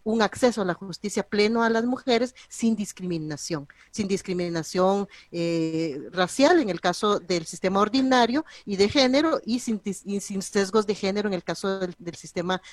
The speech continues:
de justicia indígena. Eh, promovemos, por ejemplo, que haya un acceso de las mujeres al, eh, al idioma, que es un derecho que ya establecido en la Constitución y,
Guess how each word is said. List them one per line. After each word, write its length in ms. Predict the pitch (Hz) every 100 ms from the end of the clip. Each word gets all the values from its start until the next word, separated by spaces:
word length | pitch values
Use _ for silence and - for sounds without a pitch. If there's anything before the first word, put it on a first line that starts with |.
| -
de 80 | 180
justicia 500 | - - 180 - 160 _ -
indígena. 400 | 151 143 139 135 - - - - -
Eh, 100 | 196
promovemos, 640 | 226 214 208 202 226 -
por 120 | 233
ejemplo, 280 | 208 214 208
que 240 | 196 185
haya 260 | 180 202 214
un 160 | 214
acceso 680 | 202 - - 254 339 - 175 - - -
de 100 | 196
las 120 | 190
mujeres 680 | 185 - - 190 214 208 -
al, 460 | 190 185 214 220 -
eh, 400 | 180 170 165 131
al 140 | 180
idioma, 560 | 185 190 202 185 214 311 -
que 180 | 208 185
es 100 | 175
un 160 | 190
derecho 420 | 190 190 190 - 233
que 120 | 175
ya 80 | 170
establecido 800 | - 196 226 226 - 233 240 240 - -
en 160 | 196 190
la 80 |
Constitución 880 | 175 185 - 180 - 160 214 240 240
y, 160 | 214 185